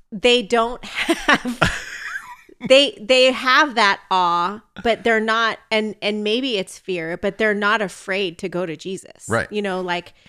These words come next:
Speaker 1: like the woman with the issue of blood was not afraid to elbow her way through the crowd to touch the hem of his garment.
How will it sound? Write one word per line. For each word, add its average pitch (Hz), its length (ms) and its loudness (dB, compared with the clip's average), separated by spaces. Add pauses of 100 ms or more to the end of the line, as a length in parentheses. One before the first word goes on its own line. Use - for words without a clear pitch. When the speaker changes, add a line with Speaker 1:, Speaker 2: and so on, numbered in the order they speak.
(260)
Speaker 1:
like 208 240 -2
the 208 80 0
woman 233 420 -2
with 208 180 -4
the - 160 -8
issue 185 320 -4
of 170 160 -8
blood 202 320 -2
was 180 200 -6
not 208 200 -2
afraid 175 680 -6
to - 160 -8
elbow 196 340 -2
her 185 200 -6
way 170 200 -6
through 196 220 -8
the 165 60 -10
crowd 180 500 -4
to 185 100 -14
touch - 340 -12
the - 80 -10
hem 175 220 -8
of 165 120 -12
his 151 140 -14
garment. - 600 -8